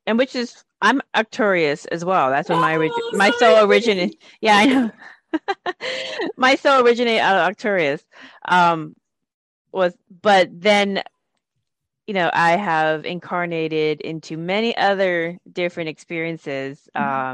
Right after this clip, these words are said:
Speaker 1: um, before going back to source or back forth, back forth, whatever. Um, I, I call these different lifetimes excursions.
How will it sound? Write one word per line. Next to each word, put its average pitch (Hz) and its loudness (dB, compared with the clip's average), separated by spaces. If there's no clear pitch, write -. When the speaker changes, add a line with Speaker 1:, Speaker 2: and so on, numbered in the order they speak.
Speaker 1:
um, 131 -20
before 175 -2
going 165 -4
back 147 -4
to 135 -12
source 156 -6
or 147 -4
back 151 0
forth, 139 -8
back 131 -12
forth, 123 -12
whatever. 123 -10
Um, 214 4
I, 226 2
I 233 2
call 269 2
these 226 -4
different 196 -4
lifetimes 180 -2
excursions. 175 -6